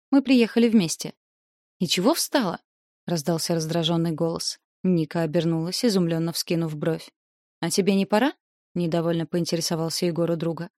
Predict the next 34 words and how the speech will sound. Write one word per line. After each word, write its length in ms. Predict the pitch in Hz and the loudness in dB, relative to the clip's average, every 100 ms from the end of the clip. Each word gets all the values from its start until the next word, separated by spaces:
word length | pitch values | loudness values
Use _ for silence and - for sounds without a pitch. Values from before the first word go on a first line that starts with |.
| _ _ _ | _ _ _
«У 80 | 277 | 0
тебя 260 | 302 247 | 4 4
же 80 | 220 | 2
сегодня 400 | - 240 254 277 | 0 2 8 8
дела, 320 | 269 269 160 - | 8 2 0 -4
не?» 220 | - 220 - _ _ _ _ _ | -2 -2 -2 _ _ _ _ _
Макс 280 | 170 160 - | -6 -4 -4
усмехнулся 680 | 170 - 170 - 165 165 - | -4 -2 -4 -2 -2 -2 2
и 80 | 240 | 2
взъерошил 540 | 170 170 160 - 180 | 2 -2 -2 -2 -2
волосы. 460 | 165 165 160 - - _ _ _ _ _ _ | -2 -2 -4 -6 -8 _ _ _ _ _ _
«Я 180 | 202 185 | 0 2
всего 300 | - 170 262 | 0 0 2
лишь 200 | 247 - | 2 0
хотел 320 | 160 - 165 | -4 -2 -2
проявить 420 | 165 165 160 - | 0 -2 -2 -2
любезность 560 | 175 165 170 185 247 - | -2 0 0 0 -2 -4
и 40 | |
подвезти 420 | - 151 165 - | -8 -6 -6 -4
девушку 380 | 165 175 185 - | -2 -2 -2 0
домой». 360 | 240 254 160 - _ _ _ _ _ _ _ | 4 4 4 -6 _ _ _ _ _ _ _
«Подвези 380 | 285 262 262 247 | 4 6 6 4
кого-нибудь 540 | 214 202 180 170 - | 2 2 0 -2 -4
еще, 300 | 180 - - - | -4 -4 -8 0
там 160 | 247 | 2
полно 300 | 240 233 185 | 4 2 2
девушек», 540 | 160 165 165 - - - _ _ _ | 0 -2 -2 -4 -6 -8 _ _ _
огрызнулся 600 | - 156 170 160 165 - 170 | -6 -2 0 0 0 -2 -2
Егор, 280 | 156 175 180 | 0 0 0
внезапно 480 | 185 165 165 175 | 0 0 -2 -2
беря 200 | 160 170 | -2 0
Нику 260 | 165 160 175 | 0 -2 -2
за 200 | 165 160 | -2 -2
руку. 280 | 160 - | -4 -8